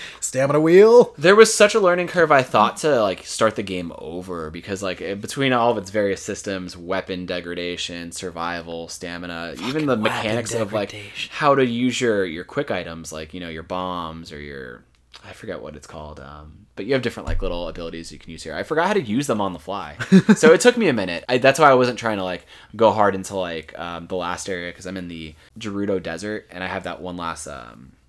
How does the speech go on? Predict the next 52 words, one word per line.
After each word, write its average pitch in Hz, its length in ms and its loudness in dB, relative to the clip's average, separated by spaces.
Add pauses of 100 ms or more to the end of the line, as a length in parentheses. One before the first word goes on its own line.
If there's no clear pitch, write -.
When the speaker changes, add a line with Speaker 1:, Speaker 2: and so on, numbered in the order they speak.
(180)
Speaker 2:
I 101 120 -12
forgot 98 200 -10
what 76 80 -16
they 78 80 -16
call 76 240 -18
it, 73 80 -20 (120)
the - 60 -20
fucking 87 300 -14
Titan. 90 640 -12
Not 117 120 -16
Titan. - 300 -18
Speaker 1:
Is 160 80 -6
it 247 160 -4
Titan? 254 460 -2 (100)
Speaker 2:
Divine 139 380 6
God. 73 420 -4
I 107 80 -4
have 120 140 2
one 151 120 2
last 143 220 2
Divine 98 300 -4
God 71 200 -10
to 67 60 -18
take 69 220 -16
down. 57 240 -20 (160)
Speaker 1:
Okay. 165 220 0 (100)
Speaker 2:
Yeah, 82 120 -10
yeah. 50 140 -14 (380)
So 120 200 2
I 160 140 8
wanna 269 200 8
beat 262 180 2
it. 107 100 2
I 117 60 4
wanna 160 180 4
beat 151 140 4
it - 80 -4
this 117 120 -6
summer, 98 220 -2
'cause 107 160 -4
I 135 80 4
feel 123 140 0
like 107 100 0
I've 104 200 0
been 98 140 -2
doing 95 240 -4
myself 90 480 -8
and 92 120 -12
that 87 120 -12
game 85 220 -12
a 87 60 -12
disservice. 107 720 -8